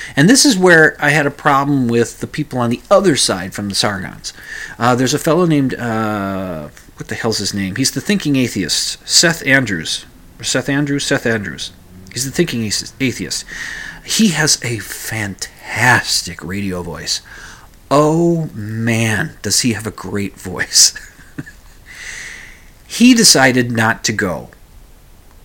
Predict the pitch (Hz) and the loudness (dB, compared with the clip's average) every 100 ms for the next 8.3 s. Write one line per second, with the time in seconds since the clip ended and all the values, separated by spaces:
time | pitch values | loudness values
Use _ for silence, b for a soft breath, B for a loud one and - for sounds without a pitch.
0 | - - 117 110 104 98 123 117 - 120 | -12 -4 0 0 -2 -4 -2 -2 0 -2
1 | - 104 95 - - 107 - - 110 110 | 0 -2 -2 -6 -8 -8 -6 -8 -8 -8
2 | 110 104 131 120 110 113 113 107 104 98 | -6 -4 0 2 4 2 -2 -6 -6 -2
3 | 123 117 110 107 85 104 104 101 107 107 | -2 0 0 0 -2 -4 -6 -6 -4 -4
4 | 104 101 104 101 107 101 101 101 - 107 | -4 -4 -6 -4 -4 -4 -4 -6 -6 -6
5 | 104 101 110 107 110 98 104 139 143 - | -4 -2 -2 -2 -4 -6 -2 2 2 0
6 | B B B 160 160 160 156 - - - | B B B 4 4 4 0 -6 -20 -20
7 | - - 160 160 147 160 131 131 143 120 | -14 -4 4 6 6 4 4 4 2 2
8 | 110 110 110 | 4 4 0